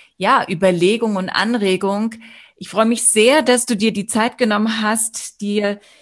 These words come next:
ja, mit mir zusammen dieses Gespräch zu führen. Und ja, ich kann dir eigentlich nur wünschen, dass du so kreativ bleibst, wie du hier wirkst und rüberkommst und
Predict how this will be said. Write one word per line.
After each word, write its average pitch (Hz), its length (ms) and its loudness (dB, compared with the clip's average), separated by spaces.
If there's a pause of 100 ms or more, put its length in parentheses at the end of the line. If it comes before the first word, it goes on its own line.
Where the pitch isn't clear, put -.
(120)
ja, 196 220 0
mit 214 300 -2
mir 214 260 2
zusammen 190 840 -2 (140)
dieses 202 340 -4
Gespräch 226 440 -6
zu - 120 -10
führen. 220 440 -4
Und 185 320 -8 (380)
ja, 190 580 -2 (160)
ich - 220 -16
kann 214 200 0
dir 220 140 2
eigentlich 208 340 0
nur 214 200 0
wünschen, 233 400 0
dass 202 240 0
du 208 260 0 (380)
so 190 380 0
kreativ 226 840 0
bleibst, 175 960 -2 (320)
wie 202 260 0
du 233 180 -2
hier 214 440 -2
wirkst 226 320 -2
und 196 100 -6
rüberkommst 208 800 -2
und 180 220 -6